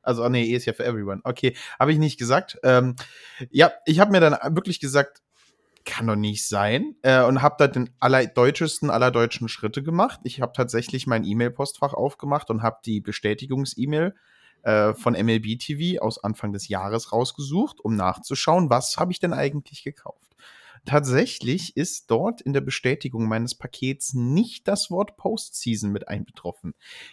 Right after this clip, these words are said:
Dennoch bin ich als Deutscher, mit, unter Besitzer des Gewohnheitsrechts, davon ausgegangen, dass es wie all die Jahre auch ist,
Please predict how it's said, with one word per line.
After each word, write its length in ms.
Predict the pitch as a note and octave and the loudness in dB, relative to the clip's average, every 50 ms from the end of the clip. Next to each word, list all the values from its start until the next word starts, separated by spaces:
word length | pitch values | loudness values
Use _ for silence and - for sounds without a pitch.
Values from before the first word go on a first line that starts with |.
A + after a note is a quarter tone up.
| _ _ _ - | _ _ _ 2
Dennoch 460 | B2+ C#3 F#3 A3+ C#4 - - - - _ - | 4 6 8 6 6 4 0 -12 -14 _ -16
bin 280 | - A2+ B2+ C#3 C#3+ C#3+ | -12 -8 0 0 2 2
ich 240 | A#2 E3+ - - - | 2 0 -2 0 0
als 200 | C#3 B2+ - - | 0 0 0 2
Deutscher, 580 | C3 A#2+ B2+ - - - F#3+ G3 G3+ - - - - - | 4 4 4 4 2 2 4 4 4 2 -2 -8 -12 -10
mit, 280 | - G#2+ B2 - - - | -4 -2 -2 -2 -2 -4
unter 180 | - B2 C3+ B2 | -2 0 0 0
Besitzer 500 | B2 A#2 A2 B2 D3 - - - C#3 B2 | 0 0 -2 -4 -4 -4 0 0 0 2
des 220 | A#2 A#2 A2 - | 2 0 -4 -4
Gewohnheitsrechts, 1080 | - A#2+ A2 A#2 C3 A3 D4+ A3 - A#2 G#2+ G#2 - - - A2 A2+ A#2 - - - - | -6 -6 -2 -2 0 0 0 0 0 -2 -4 -4 -4 -4 -2 -2 -4 -4 -6 -10 -8 -2
davon 340 | - A2+ A#2 - - A2+ G#2+ | 0 0 0 0 -2 -4 -4
ausgegangen, 640 | - B2 F3 F#3 - - A2 G#2+ G#2+ G#2+ A#2+ A#2+ | -2 -4 -4 -4 -4 -6 -4 -2 -2 -2 -2 -2
dass 140 | A#2+ A#2+ B2 | -2 -2 -2
es 180 | C3 C3 - C#3 | -4 -6 -6 -6
wie 160 | D#3 F#3+ - - | -8 -8 -6 -2
all 260 | - F3+ G#3 A3+ A3 | 0 2 2 2 0
die 160 | F#3+ G3+ F#3 | 0 -2 0
Jahre 480 | E3 E3 E3+ F#3 F#3+ F3+ E3+ E3 E3 E3 | 2 2 2 2 2 2 0 0 0 2
auch 300 | E3+ F#3 G3+ G3 - - | 2 0 0 -2 -6 -8
ist, 400 | - G2 B2 F#3 - - - - | -6 -4 -4 -4 -6 -8 -18 -20